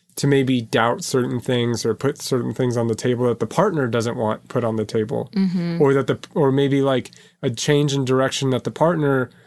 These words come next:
Speaker 1: doesn't have, right?
Speaker 2: Yeah.
Speaker 1: And so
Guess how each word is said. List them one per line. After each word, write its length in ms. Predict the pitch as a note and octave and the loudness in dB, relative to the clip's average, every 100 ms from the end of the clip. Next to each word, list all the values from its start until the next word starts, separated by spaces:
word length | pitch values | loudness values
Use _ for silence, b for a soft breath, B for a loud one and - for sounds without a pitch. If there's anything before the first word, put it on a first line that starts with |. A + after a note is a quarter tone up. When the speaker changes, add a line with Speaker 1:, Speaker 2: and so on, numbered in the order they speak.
| b b | b b
Speaker 1:
doesn't 260 | - B2 B2 | -2 0 -2
have, 540 | - C3+ D3+ A2+ A#2 - _ _ | -2 0 0 -2 -6 -18 _ _
right? 320 | C3+ A#2+ C3 | 0 0 0
Speaker 2:
Yeah. 160 | - D3 | -2 -2
Speaker 1:
And 120 | C#3 | 0
so 280 | - D3 | 2 0